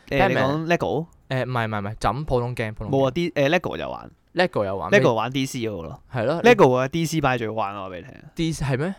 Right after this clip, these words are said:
Speaker 1: LEGO 系列嗰個D C嗰一集咧，係最好玩。
Speaker 2: 佢D C
Speaker 1: 佢所有D C裏面角色都有用嘅，其實。
Speaker 2: 嚇，真係㗎？
Speaker 1: 係啊，好齊啊，
Speaker 2: 佢，
Speaker 1: 全部超齊啊，
Speaker 2: 哦，
Speaker 1: 好玩啊，
Speaker 2: 咦？即係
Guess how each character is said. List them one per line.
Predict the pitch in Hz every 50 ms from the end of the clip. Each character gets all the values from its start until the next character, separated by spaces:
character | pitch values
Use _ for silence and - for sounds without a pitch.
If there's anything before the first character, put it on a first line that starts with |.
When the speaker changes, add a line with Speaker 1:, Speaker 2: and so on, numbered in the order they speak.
| - _ _ _
Speaker 1:
LEGO | - 185 185 151 131
系 | 117 110
列 | 104 92
嗰 | - -
個 | 127 123 131
D | - 151 139
C | 131 - 139
嗰 | 131 123 120 117
一 | 117
集 | - - 104 - -
咧， | 92 90 95 98 92 - _ _ _ _ _ _ _ _ - _ _
係 | - 147
最 | - 127 120
好 | 117
玩。 | 117 107 101 104 107 113 - -
Speaker 2:
佢 | 156 151 156 156 - - _ _
D | - 214 220
C | 185 175
Speaker 1:
佢 | 170
所 | - 160 165
有 | 190 185
D | 170 180
C | - 185 165
裏 | 143
面 | 131 120
角 | - 120
色 | - 127
都 | - 127
有 | 117 110 107
用 | 104 92 65 67
嘅， | - 62 - -
其 |
實。 | - -
Speaker 2:
嚇， | 175 214 214
真 | - 254
係 | 214
㗎？ | 139
Speaker 1:
係 | 135
啊， |
好 | 139 143
齊 | 160 175 185 175 120 110
啊， | 107
Speaker 2:
佢， | 127
Speaker 1:
全 | - - 143
部 | 185 123 131
超 | - - 160
齊 | 104 - 147 -
啊， | 90 98 107 131
Speaker 2:
哦， | 190 247
Speaker 1:
好 | 269
玩 | 131 120 104 110
啊， | 113 139
Speaker 2:
咦？ | -
即 |
係 | 311